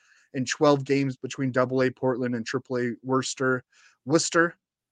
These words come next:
uh, while also playing forty-four innings at shortstop. Kind of like a forgotten man at this point,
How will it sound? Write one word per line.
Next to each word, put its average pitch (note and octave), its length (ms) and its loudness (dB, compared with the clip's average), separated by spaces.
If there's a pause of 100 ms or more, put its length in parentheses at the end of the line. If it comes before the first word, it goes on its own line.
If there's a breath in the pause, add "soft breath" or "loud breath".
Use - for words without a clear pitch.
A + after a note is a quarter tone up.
(360)
uh, C3 180 6
while C3+ 140 6
also D3 260 8
playing D3+ 320 2
forty-four D#3 600 4
innings C#3+ 420 0
at C3 200 0
shortstop. C#3+ 680 0 (560 soft breath)
Kind F#3 200 4
of F#3+ 160 6
like E3+ 200 4
a F3 100 8
forgotten D3 640 4
man F3+ 540 0
at F#3 180 0 (180)
this D3 320 0
point, F3+ 420 -2